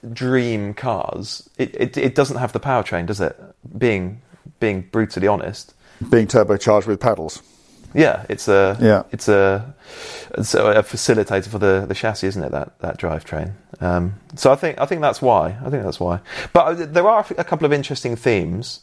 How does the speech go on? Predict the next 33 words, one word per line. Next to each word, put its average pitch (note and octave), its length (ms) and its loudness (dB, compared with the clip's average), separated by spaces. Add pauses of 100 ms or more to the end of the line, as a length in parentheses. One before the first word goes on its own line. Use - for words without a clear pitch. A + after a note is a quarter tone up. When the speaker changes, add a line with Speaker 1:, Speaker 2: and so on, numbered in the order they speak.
Speaker 1:
Neither E3 340 2
of C3 80 0
us F#2+ 220 0
have G2 520 0 (440)
a B2 80 -4
modern B2 320 0
supercar. A2+ 720 -4
I F#2 40 2
don't B2 140 4
think G#2 140 -2
the G2 80 2
G G#2 280 -6
T G2+ 140 -6
three G2 160 -4
Touring G2 260 2
quite - 220 0
counts, C3 380 -4 (200)
but, - 220 -4
yeah, - 220 -8 (220)
no B2 320 0
seven A2+ 300 -6
twenties, B2 520 -8
no F#2+ 300 -2 (640)
F - 180 0
eights. - 420 0 (720)
Speaker 2:
No, C#3 560 6
um, C3+ 800 2 (320)
it's - 160 -4
all D3+ 100 8
about B2 160 2
usability, A#2+ 580 4
isn't A2+ 200 4
it? F#2 120 2